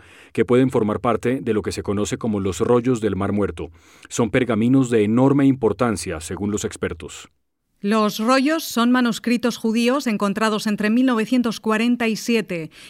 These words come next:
Speaker 2: y mil novecientos cincuenta y seis en el desierto de Judea. Algunos fueron hallados en las cuevas de Qumran, en Cisjordania.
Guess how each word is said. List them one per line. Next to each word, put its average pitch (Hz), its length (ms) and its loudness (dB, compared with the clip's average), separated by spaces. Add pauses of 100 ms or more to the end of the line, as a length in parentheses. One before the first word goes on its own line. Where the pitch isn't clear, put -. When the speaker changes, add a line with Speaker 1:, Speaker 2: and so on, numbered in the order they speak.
(100)
Speaker 2:
y 185 80 -2
mil 226 180 2
novecientos 240 500 0
cincuenta 185 420 -4
y 165 80 -6
seis 226 420 -4 (240)
en 196 120 -2
el 202 140 0
desierto 262 600 -2
de 202 100 -2
Judea. 175 640 -4 (300)
Algunos 202 440 0
fueron 202 300 -2
hallados 196 540 -2
en 185 120 -4
las 185 160 -4
cuevas 240 420 -2
de 247 120 0
Qumran, 185 640 -2
en 180 160 -6
Cisjordania. 175 880 -4